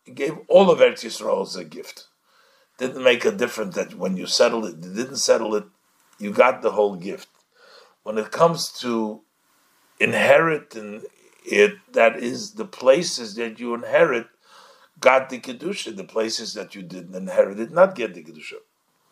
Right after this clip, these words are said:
And as dos is, so it turns out that this is actually the first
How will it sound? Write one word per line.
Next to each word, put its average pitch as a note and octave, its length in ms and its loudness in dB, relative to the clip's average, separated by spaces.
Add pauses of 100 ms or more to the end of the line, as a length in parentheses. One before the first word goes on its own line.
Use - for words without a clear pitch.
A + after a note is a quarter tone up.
(1700)
And G#2 140 6
as A2 260 8
dos - 360 4
is, A#2+ 280 -8
so - 460 -4
it G2+ 120 -12
turns C#3 320 -4
out C3+ 240 6
that A#2 140 -4
this A#2 180 -6
is A2 180 -8
actually A2+ 760 -2 (1700)
the F#2+ 140 4
first - 600 6